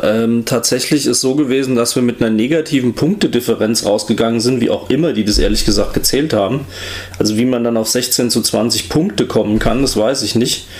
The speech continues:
Ähm, aber, ähm, au-, auch definitiv eine negative Tordifferenz.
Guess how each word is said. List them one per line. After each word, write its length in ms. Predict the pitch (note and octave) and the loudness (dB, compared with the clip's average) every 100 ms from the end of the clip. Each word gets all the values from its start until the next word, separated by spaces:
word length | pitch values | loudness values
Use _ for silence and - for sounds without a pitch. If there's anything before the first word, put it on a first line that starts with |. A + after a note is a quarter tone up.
| - - - - | -12 -12 -14 -8
Ähm, 500 | - A#2+ A#2+ B2 B2 A#2 | -2 0 2 0 0 0
aber, 600 | A2+ A#2 B2 A#2+ A2+ - | -2 2 2 2 0 0
ähm, 640 | A2+ A#2 A#2 A2+ A2 - - | 0 2 2 2 0 -2 -2
au-, 160 | C2+ - - | -2 -2 0
auch 200 | A#2 - | 0 -2
definitiv 680 | - C3+ D3 B2+ - C#3 C#3 | -2 0 2 0 0 0 2
eine 180 | B2 A2+ | 0 2
negative 600 | A#2 C3 C3 - A2 A2 | 2 2 -2 0 0 0
Tordifferenz. 1040 | - D3 F3+ B2 A#2 A#2 G#2+ F3 - - | 0 0 0 0 0 0 0 0 -2 -4